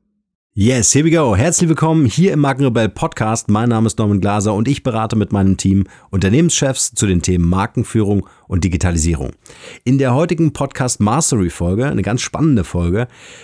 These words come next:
gibt es drei Themen, die ich euch hier anbieten möchte. Nämlich das erste Thema ist, welche Möglichkeiten gibt es eigentlich, einen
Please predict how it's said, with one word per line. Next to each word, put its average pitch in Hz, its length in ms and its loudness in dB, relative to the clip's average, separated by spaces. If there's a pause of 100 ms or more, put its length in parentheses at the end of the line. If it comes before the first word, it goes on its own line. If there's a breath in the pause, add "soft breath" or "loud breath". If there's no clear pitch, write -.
(140 loud breath)
gibt 139 180 -2
es 123 120 0
drei 113 340 -2
Themen, 135 680 2
die 117 160 2
ich 110 160 0
euch 101 260 -2
hier 101 220 -2
anbieten 120 380 0
möchte. 90 240 -2
Nämlich 101 180 2
das 90 140 -2
erste 120 360 -2
Thema 107 280 0
ist, 98 180 -4
welche 101 280 0
Möglichkeiten 107 760 2
gibt 95 220 -2
es 92 120 -6
eigentlich, 95 640 -4
einen 92 240 0